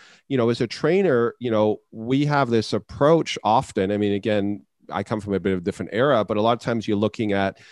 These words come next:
you know, pushing your client every day, every time, you know, as hard as you can. I know that's changing in the industry, but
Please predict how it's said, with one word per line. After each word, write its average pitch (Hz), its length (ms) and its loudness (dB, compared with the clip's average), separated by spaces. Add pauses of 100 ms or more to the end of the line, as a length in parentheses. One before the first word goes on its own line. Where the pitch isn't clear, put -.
(140)
you 127 80 0
know, 104 240 2 (140)
pushing 131 360 0
your 110 120 -2
client 117 560 0
every 117 320 -2
day, 104 400 0
every 107 240 -2
time, 104 480 -4
you 101 60 -4
know, 98 160 0
as 92 100 -4
hard 104 280 -2
as 95 140 -4
you 95 80 -8
can. 131 500 -2 (600)
I 110 120 0
know 117 160 4
that's 120 260 0
changing 127 580 -2
in 101 80 -4
the 101 100 -2
industry, 120 520 -2
but 101 320 -2